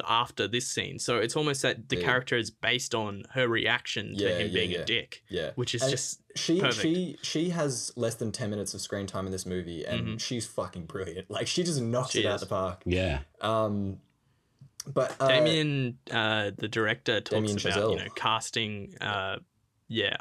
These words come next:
Speaker 1: I, yeah, Chazelle, that's how it's
Speaker 2: Chazelle,
Speaker 1: pronounced?
Speaker 2: I
Speaker 1: Chazelle.
Speaker 2: believe.
Speaker 1: Yeah, cool. Damien
Speaker 2: Sorry, this is a
Speaker 1: Chazelle,
Speaker 2: podcast
Speaker 1: uh,
Speaker 2: where we
Speaker 1: who
Speaker 2: fuck up names, so it doesn't matter.
Speaker 1: who's a-, an awesome director, and I, I believe he's part of a new wave of cinema that,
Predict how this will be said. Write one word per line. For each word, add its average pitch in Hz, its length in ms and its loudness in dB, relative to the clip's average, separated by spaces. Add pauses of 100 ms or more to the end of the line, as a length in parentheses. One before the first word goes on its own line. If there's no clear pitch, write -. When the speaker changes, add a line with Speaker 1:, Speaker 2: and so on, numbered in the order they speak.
Speaker 1:
I, - 160 -2 (440)
yeah, 98 160 0 (360)
Chazelle, 131 480 2
that's 123 180 0
how 120 140 2
it's 113 140 -2
Speaker 2:
Chazelle, 104 60 -2
Speaker 1:
pronounced? 139 380 -4 (140)
Speaker 2:
I 90 60 -2
Speaker 1:
Chazelle. 87 80 -4
Speaker 2:
believe. 87 340 -2
Speaker 1:
Yeah, 113 260 0
cool. - 200 -2 (340)
Damien 143 300 4
Speaker 2:
Sorry, - 80 0
this - 20 -
is 131 60 2
a 123 120 6
Speaker 1:
Chazelle, 156 160 2
Speaker 2:
podcast 110 200 4
Speaker 1:
uh, - 60 0
Speaker 2:
where 113 100 2
we 139 60 4
Speaker 1:
who 120 200 4
Speaker 2:
fuck 120 220 0
up 104 160 -2
names, 90 320 -4
so - 160 -2
it 90 180 -4
doesn't 98 240 -2
matter. 90 160 -2
Speaker 1:
who's 139 300 2
a-, - 140 -6 (280)
an 127 140 0
awesome 135 460 0
director, 110 420 -2
and 107 260 -4
I, 110 320 0
I 120 40 2
believe 117 420 2
he's 110 260 0
part 113 320 0
of 101 400 -2
a 110 80 -4
new 107 240 -2
wave 104 320 -2
of 101 140 -6
cinema 104 460 -6
that, 98 180 -4